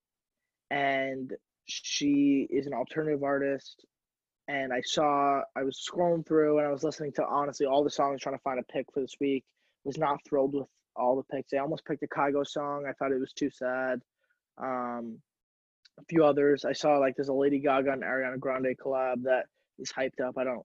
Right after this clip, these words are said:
I honestly don't care about that, obviously. Um, so the pick I found is a song called So Slow by K Flay and Vanek.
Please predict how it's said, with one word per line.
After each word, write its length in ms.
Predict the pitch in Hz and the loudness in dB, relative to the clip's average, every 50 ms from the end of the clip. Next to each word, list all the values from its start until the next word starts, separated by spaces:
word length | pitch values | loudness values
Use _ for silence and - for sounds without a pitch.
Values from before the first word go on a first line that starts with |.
| - | -4
I 120 | 123 131 127 | -2 0 0
honestly 320 | 131 127 127 120 - 127 | 0 0 -2 -6 -6 -6
don't 180 | 123 120 120 - | -6 -6 -6 -6
care 140 | 135 123 120 | -6 -6 -4
about 220 | 120 123 123 - - | -2 -2 -2 -2 -2
that, 300 | 127 120 120 123 127 123 - - - | -2 0 0 0 0 0 -2 -4 -4
obviously. 680 | 127 127 127 120 123 120 - - 120 127 127 127 123 - _ _ _ _ _ _ _ _ - | -2 -2 -2 -2 -2 -4 -4 -2 -2 0 0 0 -2 -6 _ _ _ _ _ _ _ _ -4
Um, 460 | 135 131 131 131 127 123 127 127 117 - _ _ - - _ - | -2 -2 0 0 -2 -2 -4 -6 -8 -10 _ _ -20 -20 _ -6
so 120 | - 170 | -2 0
the 120 | 151 156 - | 0 0 0
pick 500 | - - - 208 214 220 220 - - - _ - | -4 -2 2 4 4 4 2 -2 -10 -12 _ 0
I 540 | 160 170 180 185 196 196 190 196 185 180 170 _ _ _ _ _ _ _ _ - | 2 4 6 6 4 4 4 2 2 0 -2 _ _ _ _ _ _ _ _ -6
found 580 | 175 160 156 156 151 147 151 147 147 151 147 - _ _ - 160 | -4 -4 -2 -2 -4 -4 -4 -6 -6 -10 -12 -18 _ _ -6 -2
is 500 | 160 156 151 147 147 147 139 - - - _ _ _ _ _ 156 | -2 0 0 0 -2 -2 -4 -8 -14 -20 _ _ _ _ _ -12
a 40 | |
song 280 | - - 160 147 151 143 | -8 -4 -4 -4 -4 -6
called 280 | - - 139 139 139 - | -6 -4 -4 -4 -4 -6
So 280 | - - 165 156 156 | -6 -2 0 0 0
Slow 440 | - - - 151 156 156 151 151 147 | -2 -4 -2 0 2 4 4 4 2
by 140 | 143 139 135 | 0 -4 -6
K 260 | - - - 156 151 135 - | -6 -4 -2 -2 -2 -2 -4
Flay 200 | - 147 139 135 | -4 -2 -2 -2
and 160 | 131 135 135 131 | -2 -4 -4 -2
Vanek. 440 | 147 143 147 151 156 156 156 156 | 0 0 0 0 0 -2 -2 -4